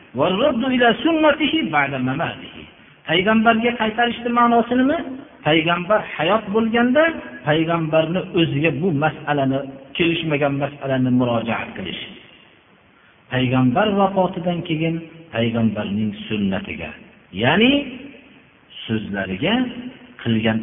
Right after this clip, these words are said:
amallariga va huzurlarda qilingan, boshqa tarafidan qilingan vaqtda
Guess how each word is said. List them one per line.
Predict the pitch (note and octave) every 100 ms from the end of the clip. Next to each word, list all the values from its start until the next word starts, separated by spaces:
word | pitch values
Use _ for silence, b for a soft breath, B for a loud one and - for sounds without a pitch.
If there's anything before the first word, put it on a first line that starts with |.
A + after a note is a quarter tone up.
| -
amallariga | A2 G#2+ G2+ G2 F#2+ G2+ E3+ C4 C#4 - - - -
va | F#2+ C3+ G3
huzurlarda | - D#3+ D3 D#3+ C3 C3 C3 B2+ B2+
qilingan, | - A2 G#2 G2+ D#3 A#3+ B3 - - - - - F#2+
boshqa | C#3+ D#3+ - B3
tarafidan | G3 G3 F#3+ F3 F3
qilingan | - C#3+ C3 B2+ A#2
vaqtda | A2+ A#2 - - -